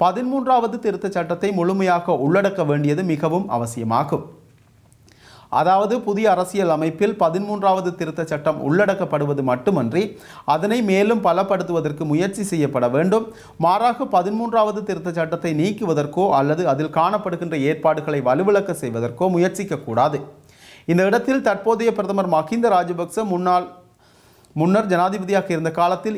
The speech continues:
இந்தியாவிற்கு விஜயம் செய்து முன்னாள் இந்திய பிரதமர் மன்மோகன் சிங்கிடம் பதிமூன்றாவது திருத்தத்திற்கு அப்பால் சென்று தேசிய பிரச்சினைக்கு தீர்வு காண்பதாக வாக்குறுதி அளித்திருக்கின்றமையை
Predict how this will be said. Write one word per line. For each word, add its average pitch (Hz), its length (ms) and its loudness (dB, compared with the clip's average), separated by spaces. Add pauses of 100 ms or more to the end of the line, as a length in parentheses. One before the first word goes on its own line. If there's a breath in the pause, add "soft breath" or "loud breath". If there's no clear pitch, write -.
இந்தியாவிற்கு 185 500 0
விஜயம் 175 340 0
செய்து 123 240 -2 (380 loud breath)
முன்னாள் 226 380 2
இந்திய 226 180 -2
பிரதமர் 196 420 -4
மன்மோகன் 202 480 0
சிங்கிடம் 175 400 -2
பதிமூன்றாவது 175 680 0
திருத்தத்திற்கு 147 540 -6 (180)
அப்பால் 180 400 -2
சென்று 127 260 -2 (420 loud breath)
தேசிய 247 420 2
பிரச்சினைக்கு 208 600 -2
தீர்வு 214 420 0
காண்பதாக 170 560 0
வாக்குறுதி 175 520 0
அளித்திருக்கின்றமையை 147 880 -2